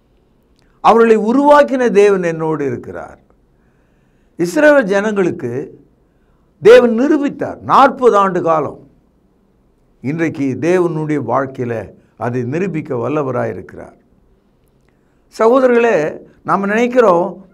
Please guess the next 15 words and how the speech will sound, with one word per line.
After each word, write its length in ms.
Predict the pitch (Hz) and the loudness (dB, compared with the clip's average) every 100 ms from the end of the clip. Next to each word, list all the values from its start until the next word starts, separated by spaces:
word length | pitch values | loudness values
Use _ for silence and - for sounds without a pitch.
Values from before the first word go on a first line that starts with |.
| 147 | -6
பூமியிலிருந்து 640 | 208 294 285 269 240 220 | -2 0 0 0 0 0
தான் 180 | 208 220 | 0 0
இதெல்லாம் 420 | 202 190 196 170 | 2 0 0 0
உருவாகுதுன்னு. 600 | 180 180 160 151 127 120 143 _ _ _ _ _ _ _ _ _ _ _ _ _ _ _ _ _ _ _ | 0 0 0 -2 -6 -12 -16 _ _ _ _ _ _ _ _ _ _ _ _ _ _ _ _ _ _ _
ஆனா 260 | 175 151 135 | -10 -6 -6
தேவன் 520 | 110 175 233 240 202 | 0 6 6 6 0
தான் 420 | 185 180 160 - | 0 0 -2 -6
அதை 220 | - 151 | -4 -2
உருவாக்கி 580 | 143 139 160 160 156 151 | -2 -4 -2 -2 -4 -8
கொண்டிருக்கிறார். 720 | 127 120 107 98 92 78 - _ _ _ _ _ _ - | -12 -12 -12 -14 -14 -16 -18 _ _ _ _ _ _ -4
யாக்கோபு 840 | 127 170 220 220 190 135 104 120 - | 4 6 6 4 4 2 -2 -6 -12
முதலாவது 600 | - 131 170 185 190 170 | -8 2 6 8 6 4
அதிகாரம் 640 | 143 127 120 127 123 98 71 _ _ _ _ _ - | 0 -2 -4 -4 -6 -8 -14 _ _ _ _ _ -6
பதினேழாவது 600 | 202 247 226 190 180 151 | -2 0 0 0 -2 -6
வசனம். 400 | 101 90 82 | -12 -14 -18